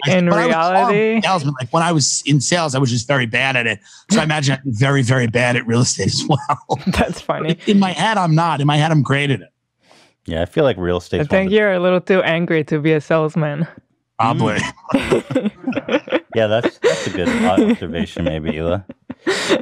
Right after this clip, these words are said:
Speaker 3: Okay, let me throw it to you. Speaking of L A, here we go.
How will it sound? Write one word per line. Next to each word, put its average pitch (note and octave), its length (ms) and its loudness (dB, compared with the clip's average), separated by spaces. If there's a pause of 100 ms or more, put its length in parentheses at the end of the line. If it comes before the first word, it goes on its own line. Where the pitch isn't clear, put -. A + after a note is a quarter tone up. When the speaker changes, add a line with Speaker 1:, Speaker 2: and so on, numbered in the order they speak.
(140)
Speaker 3:
Okay, C#3+ 320 2
let C3 180 0
me D3+ 80 0
throw C#3 240 2
it C3 100 -4
to - 80 -2
you. B2+ 140 4
Speaking B2+ 400 -2
of A2 140 2
L G2+ 200 4
A, G2 220 2
here A#2+ 240 0
we G#2 80 0
go. G2 400 0